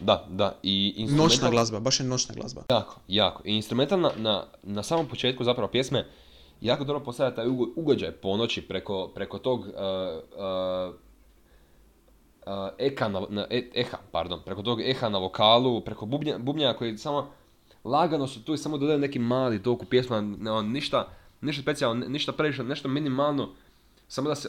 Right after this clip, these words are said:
Speaker 1: osjeti da smo mi u noći i da se nešto događa u noći, a ne, ne ono u neko svjetlo dana, ali.
Speaker 2: Sviđa mi se to, em, kako od pjesme do pjesme stvarno mijenjamo ambijente i slike koje možemo zamisliti u glavi.
Speaker 1: I, e,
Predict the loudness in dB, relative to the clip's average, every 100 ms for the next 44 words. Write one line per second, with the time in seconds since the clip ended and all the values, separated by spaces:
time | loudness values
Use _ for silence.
0 | -4 -4 -4 -4 -6 -4 -6 -2 0 0
1 | -2 -4 -6 0 0 0 -2 -2 -6 -4
2 | -6 -4 -2 0 0 -2 -6 -8 -6 -8
3 | -10 -6 -2 0 0 -2 -4 0 0 0
4 | -2 0 -2 -4 -8 -8 -4 -4 -6 -10
5 | -16 -20 _ _ _ -20 -18 -18 -16 -14
6 | -12 -6 0 6 6 6 4 6 6 4
7 | 0 -6 -6 -4 -6 -8 -12 -18 -18 -16
8 | -14 -14 -16 -10 -2 0 2 0 -4 0
9 | 4 4 4 2 4 2 2 0 2 4
10 | 4 4 4 2 0 0 0 0 0 0
11 | 0 -2 -2 -2 -2 -4 0 2 6 4
12 | 2 -2 0 2 2 0 0 0 0 -2
13 | -2 2 4 4 2 -6 -12 -14 -16 -16
14 | -18 -20 -4 2 2 4